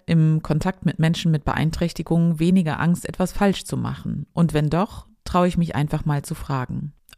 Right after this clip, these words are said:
Und ich habe jetzt ein besseres Gefühl dafür, wie die Begleitpersonen von Menschen mit Beeinträchtigungen sich vielleicht in auffälligen Situationen fühlen.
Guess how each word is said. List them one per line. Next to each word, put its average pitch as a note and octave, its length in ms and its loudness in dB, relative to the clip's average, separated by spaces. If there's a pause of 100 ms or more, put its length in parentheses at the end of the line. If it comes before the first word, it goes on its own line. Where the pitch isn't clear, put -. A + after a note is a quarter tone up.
(120)
Und A3 360 6
ich F3 180 -2
habe D#3+ 160 2
jetzt D#3+ 220 0
ein D3+ 160 2
besseres E3+ 420 0
Gefühl F3 300 0
dafür, D#3 580 0
wie E3+ 120 0
die E3 100 -2
Begleitpersonen D3+ 880 0
von C#3 180 -2
Menschen C3+ 360 0
mit C3+ 160 -2
Beeinträchtigungen C#3+ 960 -2
sich E3 240 -4
vielleicht D#3+ 540 -2
in D#3+ 400 2
auffälligen D#3 560 2
Situationen D3 720 -2
fühlen. D#3+ 500 2